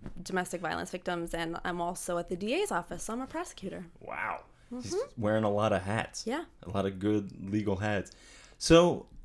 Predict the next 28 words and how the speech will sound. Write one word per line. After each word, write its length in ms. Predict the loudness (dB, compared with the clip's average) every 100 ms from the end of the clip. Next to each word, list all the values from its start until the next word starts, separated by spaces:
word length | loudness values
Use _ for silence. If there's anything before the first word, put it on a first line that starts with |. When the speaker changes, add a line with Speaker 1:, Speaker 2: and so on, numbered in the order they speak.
| -16 -4 4
Speaker 2:
oh, 140 | 4 8
how 180 | 8
long 200 | 8 8
do 40 | 6
you 60 |
have 140 | 6 6
to 80 | 8
go 280 | 10 10
to 500 | 8 4 6 8 6 4
school 420 | 0 4 6 6
to 140 | 4
be 180 | 4 6
a 80 | 6
lawyer? 460 | 6 6 6 2 -8 -18
Speaker 1:
Three 240 | -4 0 2
years. 320 | 0 -2 -6
Speaker 2:
Three? 400 | 4 8 10 10 6
Oh, 100 | 6
Speaker 1:
Yeah. 200 | 10 12
Speaker 2:
really? 300 | 12 10 2 -6
Speaker 1:
Mm-hmm. 220 | -2 4
Speaker 2:
Okay. 380 | 4 8 8 8 6
So, 500 | 10 12 10 8 2 -12 -20 -20 -18 0
did 200 | 4 8
you 360 | 10 10 10 6
decide 440 | 6 6 8 8
after, 300 | 6 4 4
like, 320 | 6 6 4